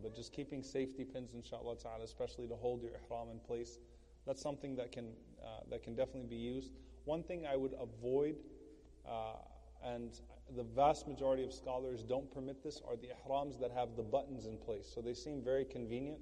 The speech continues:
but it actually defeats the purpose of ihram in some way to have ihrams that are like shirts, that have buttons and things of that sort. So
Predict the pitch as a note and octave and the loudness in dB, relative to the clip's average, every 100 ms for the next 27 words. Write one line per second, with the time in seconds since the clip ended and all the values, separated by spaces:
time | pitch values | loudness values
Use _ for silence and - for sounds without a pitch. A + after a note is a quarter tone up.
0 | A#2+ A#2 - - - - B2+ C3+ - C3+ | 0 0 0 -14 -12 0 4 4 4 -2
1 | A#2+ A#2 C#3 C3 - A2 C3 C3 A#2+ A2+ | -2 -4 -6 -6 -8 -4 -2 -2 -6 -6
2 | A2+ - A#2 B2 B2 - B2+ B2 C3 C3 | -6 -2 -2 -2 -4 -2 -2 0 0 -2
3 | - - - - A#2+ C3 A#2+ B2 C3 C3 | -12 -16 -16 -8 0 2 4 2 4 4
4 | C3 A2+ A2+ A2+ A2+ A2 - C3 A2+ - | 4 2 4 4 2 0 2 2 2 -2
5 | - A#2 A2+ C3 C3+ B2+ G#2+ G#2+ A#2+ A2+ | 0 0 6 6 6 2 -4 -6 -6 -4
6 | A2 G#2 G2+ - - - - A#2 | -4 -2 -4 -4 -10 -10 -6 -6